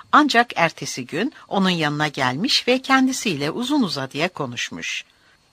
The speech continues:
Böylece zavallı Maruf'un uğursuz karısıyla evlendiği günden beri başına gelen bütün sıkıntıları ve bu cadalozun kötülüklerine uzun boylu katlanmaktansa dükkanını ve ülkesini terk etmeyi neden yeğ tuttuğunu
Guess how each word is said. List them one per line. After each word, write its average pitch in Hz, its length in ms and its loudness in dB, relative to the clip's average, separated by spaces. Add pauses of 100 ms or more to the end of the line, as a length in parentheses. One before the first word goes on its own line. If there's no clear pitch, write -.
(540)
Böylece 175 480 4
zavallı 151 480 4
Maruf'un 170 540 0
uğursuz 214 460 0
karısıyla 147 540 -2
evlendiği 160 640 2
günden 156 420 2
beri 139 220 -2
başına 156 320 2
gelen 143 380 0
bütün 240 260 -2
sıkıntıları 123 840 -4 (300)
ve 254 140 4
bu 285 120 0
cadalozun 220 560 2
kötülüklerine 180 720 0
uzun 202 340 -2
boylu 254 260 0
katlanmaktansa 127 1040 -2 (340)
dükkanını 269 520 2
ve 143 140 -2
ülkesini 170 500 -4
terk 254 340 0
etmeyi 151 380 -4
neden 247 280 2
yeğ 202 300 2
tuttuğunu 135 680 -6